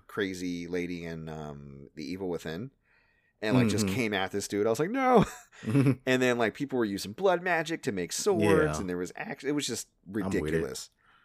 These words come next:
Speaker 1: And I wanna play it. But he started a studio called Bokeh Game Studio, and there's a bunch of industry veterans in that studio with him.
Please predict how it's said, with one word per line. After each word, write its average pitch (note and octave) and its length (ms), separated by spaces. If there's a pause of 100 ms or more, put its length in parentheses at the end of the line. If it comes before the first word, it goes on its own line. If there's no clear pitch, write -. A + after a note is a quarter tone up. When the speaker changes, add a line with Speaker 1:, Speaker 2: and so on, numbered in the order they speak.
(180)
Speaker 1:
And A2+ 100
I G#2+ 60
wanna A2 200
play D2+ 180
it. - 200 (380)
But A#2+ 100
he G3 140
started F3+ 420
a A#2 160
studio C3+ 440
called G#2+ 480
Bokeh A2 720
Game G2+ 280
Studio, D#2+ 720
and F2 140
there's F2+ 160
a F2+ 60
bunch F#2 380
of G2 100
industry G2 520
veterans F2+ 680
in F#2+ 180
that F2+ 160
studio E2+ 420
with D2 280
him. B2 360